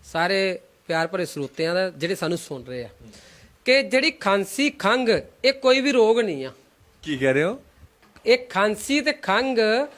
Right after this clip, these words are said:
Speaker 1: ਇਹ ਕੋਈ ਵੀ ਰੋਗ ਨਹੀਂ ਹੈ।
Speaker 2: ਰੋਗ ਨਹੀਂ ਹੈ?
Speaker 1: ਬਿਲਕੁਲ ਨਹੀਂ ਰੋਗ।
Speaker 2: ਫਿਰ ਖਾਂਸੀ ਕੀ ਹੁੰਦੀ ਹੈ ਜੇ ਰੋਗ ਨਹੀਂ ਹੈ?
Speaker 1: ਨਹੀਂ ਸਰ,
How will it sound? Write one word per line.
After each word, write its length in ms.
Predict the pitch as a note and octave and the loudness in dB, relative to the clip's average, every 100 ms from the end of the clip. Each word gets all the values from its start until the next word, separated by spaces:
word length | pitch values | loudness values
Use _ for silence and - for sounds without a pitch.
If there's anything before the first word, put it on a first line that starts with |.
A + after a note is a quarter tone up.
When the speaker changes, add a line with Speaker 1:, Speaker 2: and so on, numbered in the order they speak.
| - _ - | -20 _ 0
Speaker 1:
ਇਹ 80 | C4 | 0
ਕੋਈ 340 | - A#3+ B3+ | 2 2 4
ਵੀ 140 | C4 | 4
ਰੋਗ 360 | C4 A#3 A#3+ A#3+ C4 E4+ G4 - _ _ - F#3+ | 6 6 6 6 4 4 0 -12 _ _ -8 2
ਨਹੀਂ 320 | B3+ E4+ B3+ | 4 4 2
ਹੈ। 100 | C#3 - - - - - - | 0 -8 -20 -20 -20 -20 -18
Speaker 2:
ਰੋਗ 240 | C3 E3+ A3 | -4 0 4
ਨਹੀਂ 180 | C4 A#3+ | 6 4
ਹੈ? 100 | A#3+ | 2
Speaker 1:
ਬਿਲਕੁਲ 440 | A3+ F3 G3 C#4 | -2 -2 2 2
ਨਹੀਂ 120 | E4 | 4
ਰੋਗ। 180 | D#4 C#4+ | 4 2
Speaker 2:
ਫਿਰ 100 | F3 | 0
ਖਾਂਸੀ 300 | - D3+ E3 | 0 0 0
ਕੀ 120 | F3+ | 0
ਹੁੰਦੀ 180 | G3 F3+ | 2 2
ਹੈ 60 | F3 | 2
ਜੇ 80 | |
ਰੋਗ 220 | F3 E3+ D#3+ | 2 0 0
ਨਹੀਂ 180 | D#3+ | -4
ਹੈ? 80 | D#3 | -4
Speaker 1:
ਨਹੀਂ 160 | D3+ C4+ | -2 0
ਸਰ, 240 | G3 G#3+ | 2 0